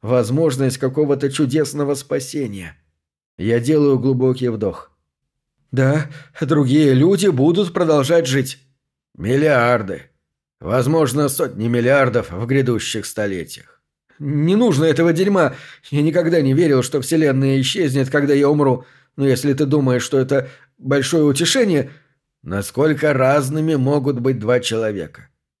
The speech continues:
"Я не знаю. Ты чертовски другой". "Ты не думаешь, что среди всех этих сотен миллионов, миллиардов будут такие же люди, как ты?" "О чем ты вообще, вообще говоришь?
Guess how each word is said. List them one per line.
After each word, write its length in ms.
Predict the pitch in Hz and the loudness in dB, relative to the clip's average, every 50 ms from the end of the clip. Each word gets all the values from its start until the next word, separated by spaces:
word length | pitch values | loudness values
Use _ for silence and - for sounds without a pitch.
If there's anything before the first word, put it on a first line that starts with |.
| _ _ _ _ _ _ _ _ | _ _ _ _ _ _ _ _
"Я 440 | - - - 104 98 107 120 110 107 | -20 -20 -16 -10 -6 -4 -4 -4 -2
не 160 | 123 123 120 | -2 -4 -4
знаю. 460 | 113 120 139 165 185 170 139 - - - _ _ _ _ _ _ _ _ | -2 0 0 0 2 0 0 -2 -6 -12 _ _ _ _ _ _ _ _
Ты 200 | - 165 175 180 | -4 -4 -4 -4
чертовски 600 | 143 - - 160 143 - 143 151 165 - - - 190 | -6 -4 -2 -2 -2 0 0 0 0 0 0 -2 0
другой". 540 | 175 175 160 139 151 160 185 175 175 - - _ _ _ _ _ _ _ _ _ _ _ | 2 2 2 2 2 2 2 2 -2 -6 -16 _ _ _ _ _ _ _ _ _ _ _
"Ты 320 | - 95 95 98 98 95 95 | -10 -6 -4 -2 -2 -2 -2
не 180 | 101 107 113 | -4 -4 -4
думаешь, 520 | 104 101 175 214 208 185 170 147 127 107 - | -2 0 0 0 0 0 0 -2 -2 -2 -4
что 240 | - - - 107 98 | -8 -8 -8 -8 -6
среди 340 | - 113 117 113 110 123 | -6 -6 -6 -4 -4 -6
всех 380 | 107 - - - 147 139 104 - | -6 -8 -8 -6 -4 -4 -4 -4
этих 300 | 98 101 - 101 98 90 | -6 -8 -6 -8 -8 -8
сотен 440 | - - - 151 127 131 - 113 104 | -8 -6 -4 -4 -4 -4 -6 -6 -4
миллионов, 760 | 104 107 120 120 117 110 117 135 139 131 110 98 82 - - | -2 -2 0 0 2 2 2 2 2 0 0 -4 -8 -12 -14
миллиардов 840 | - 92 98 104 113 113 117 113 117 127 127 131 117 123 127 - - - _ _ _ _ _ _ _ _ _ | -12 -8 -6 -4 -2 0 0 2 2 2 2 2 2 0 -2 -2 -4 -12 _ _ _ _ _ _ _ _ _
будут 380 | - 80 113 131 135 127 131 - | -8 -4 -2 0 0 -2 -2 -2
такие 440 | 107 107 104 107 123 131 127 117 104 | -4 -4 -2 -2 0 0 0 0 0
же 180 | 90 92 95 | -2 -2 -2
люди, 500 | 95 107 127 131 113 - 127 123 - - _ _ _ _ _ _ | 0 0 0 0 0 0 -2 -2 -4 -6 _ _ _ _ _ _
как 280 | - 123 110 - - | -6 -4 -4 -4 -6
ты?" 400 | - _ - 127 101 78 67 - _ _ _ _ _ _ _ _ _ _ _ _ _ _ - 110 110 113 113 113 | -12 _ -6 -4 -4 -4 -6 -12 _ _ _ _ _ _ _ _ _ _ _ _ _ _ -14 -14 -12 -12 -10 -10
"О 140 | 113 107 127 | -8 -8 -8
чем 360 | 135 - - - 185 170 160 | -6 -4 -2 -2 -2 0 0
ты 120 | 170 165 | 0 0
вообще, 680 | 135 151 156 156 - - - - - - - 180 156 139 | 0 0 -2 -2 -4 -8 -8 -8 -8 -6 -4 -4 -2 -2
вообще 720 | 123 120 127 120 123 127 131 143 165 165 - - - 175 | -4 -6 -8 -10 -8 -6 -4 -4 -4 -2 -2 0 0 0
говоришь? 480 | 156 185 185 202 214 202 165 - - | 2 2 2 2 2 2 2 0 0